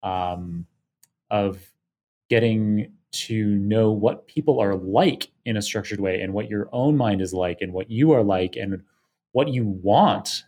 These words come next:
and what you could be doing and what you could do in the future. And yeah, so, I mean, I guess I'm trying to make a case for yoga retreats in general and yoga retreats in particular with you. But if you want to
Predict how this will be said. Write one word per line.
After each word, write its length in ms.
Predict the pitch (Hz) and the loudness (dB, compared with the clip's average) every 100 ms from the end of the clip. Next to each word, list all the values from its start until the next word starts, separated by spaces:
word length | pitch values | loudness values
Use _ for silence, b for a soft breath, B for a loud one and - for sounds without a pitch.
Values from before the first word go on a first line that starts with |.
| _ | _
and 360 | 110 107 101 98 | -2 0 2 2
what 200 | 117 123 | 0 0
you 140 | 104 | -8
could 380 | - - 143 110 | -8 2 2 2
be 100 | 110 | -6
doing 600 | 104 113 165 165 117 101 | -2 4 6 6 6 4
and 120 | 98 | 2
what 160 | 98 110 | -2 -4
you 60 | |
could 200 | 101 104 | -12 -14
do 180 | - 117 | -6 -2
in 80 | 123 | 0
the 80 | 107 | -2
future. 560 | - 117 - 110 101 | -4 -8 -2 0 2
And 260 | 98 92 90 _ _ _ _ _ _ _ _ _ _ _ _ _ _ _ _ | 0 -4 -10 _ _ _ _ _ _ _ _ _ _ _ _ _ _ _ _
yeah, 280 | 123 170 107 | 2 4 2
so, 360 | - 104 98 101 B B B B | -2 -4 -4 -6 B B B B
I 100 | 104 | -2
mean, 420 | 110 110 107 101 - _ | 2 2 2 -2 -6 _
I 100 | 120 | 0
guess 200 | 143 123 | 2 2
I'm 120 | 117 | 0
trying 240 | - 143 | 2 2
to 60 | 143 | 4
make 160 | 120 110 | 4 0
a 40 | |
case 240 | 101 110 104 | 2 0 2
for 120 | 101 | 0
yoga 220 | 104 98 | 0 0
retreats 380 | 95 95 92 - | -2 -6 -10 -14
in 60 | 90 | -8
general 460 | 107 101 - - | -4 -4 -6 -10
and 200 | 104 104 - _ _ | -10 -14 -18 _ _
yoga 120 | 107 98 | -10 -8
retreats 240 | - 98 | -10 -14
in 60 | - | -14
particular 440 | - 120 113 98 | -12 -8 -4 -4
with 160 | 87 95 | -6 -2
you. 260 | 113 92 90 | 0 0 -2
But 180 | 90 - | -6 -6
if 140 | 123 | -10
you 120 | 104 | -6
want 240 | 98 117 107 | 0 0 0
to 400 | - 101 95 92 | -2 -2 -2 -6